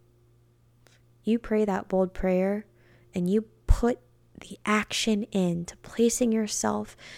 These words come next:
in places and situations you normally wouldn't, that are good and outside of your comfort zone,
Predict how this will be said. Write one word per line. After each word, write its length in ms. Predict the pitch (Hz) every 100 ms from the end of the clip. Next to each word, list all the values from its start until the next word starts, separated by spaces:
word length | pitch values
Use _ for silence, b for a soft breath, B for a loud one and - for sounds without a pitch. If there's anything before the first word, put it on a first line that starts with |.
| B -
in 140 | 175
places 520 | - 240 240 - 220
and 120 | 196 185
situations 760 | 220 - 214 202 196 202 185
you 100 | 214
normally 600 | 208 196 208 226 226 226
wouldn't, 480 | 214 208 220 240 262 B B -
that 140 | 190
are 140 | 180 165
good 440 | 165 214 233 247 - _ _ _ _
and 100 | 175
outside 420 | 196 220 - 233
of 60 | 233
your 120 | 240
comfort 460 | 233 240 233 247 -
zone, 380 | 233 240 240